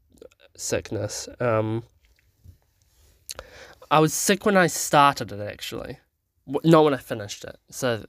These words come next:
yeah, to clear, no. So I watched it when I was sick before. I watched, like, the first twenty minutes. Um, yeah, Watership Down, really surreal. You realise the surreality, you realise the nightmarishness when you're <laughs> sick, I'll tell you that.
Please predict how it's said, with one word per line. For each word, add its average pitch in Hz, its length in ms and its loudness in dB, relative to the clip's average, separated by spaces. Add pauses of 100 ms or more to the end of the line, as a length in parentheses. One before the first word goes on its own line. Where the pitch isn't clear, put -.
(140)
yeah, 110 240 0
to - 120 -10
clear, - 220 2
no. 123 360 4
So - 180 4
I 139 140 10
watched 160 360 2
it 151 100 2
when 139 100 -2
I 131 60 0
was 123 100 -4
sick - 280 -6
before. 107 440 -6
I 127 100 6
watched, 131 240 0
like, 117 140 -4
the 113 80 -10
first 110 320 -2
twenty 110 180 -4
minutes. 101 340 -8 (580)
Um, 143 560 4 (140)
yeah, 185 180 6
Watership 208 360 6
Down, 180 360 4
really 165 580 2
surreal. 147 920 2
You 156 180 2
realise 190 540 8
the 147 80 -2
surreality, 131 640 -2
you 123 100 -4
realise 131 340 -2
the 123 60 -2
nightmarishness 117 920 0
when 113 220 0
you're 113 120 0
<laughs> 139 60 0
sick, - 500 -2
I'll 107 200 -4
tell 113 180 0
you 110 120 -2
that. 107 260 0